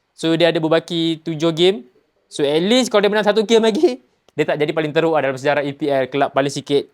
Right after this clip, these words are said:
uh, punya point. Dan untuk aku, uh, Ramsdale, eh, dia antara pemain yang aku rasa pemain pertama yang tersingkir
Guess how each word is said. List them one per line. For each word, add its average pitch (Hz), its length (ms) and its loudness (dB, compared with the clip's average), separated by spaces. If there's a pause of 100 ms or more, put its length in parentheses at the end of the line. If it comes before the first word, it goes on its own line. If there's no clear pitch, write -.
(140)
uh, 120 160 2
punya 131 320 -8
point. 107 400 -4
Dan 147 640 2
untuk 147 240 -2
aku, 185 220 2 (100)
uh, 131 720 2
Ramsdale, 165 680 2
eh, - 20 -12 (580)
dia 156 560 2
antara 151 800 0
pemain 147 400 -2
yang 143 240 -4
aku - 160 -12
rasa 160 240 -4
pemain 151 240 -4
pertama 165 560 -2
yang 147 240 -2
tersingkir 180 880 -2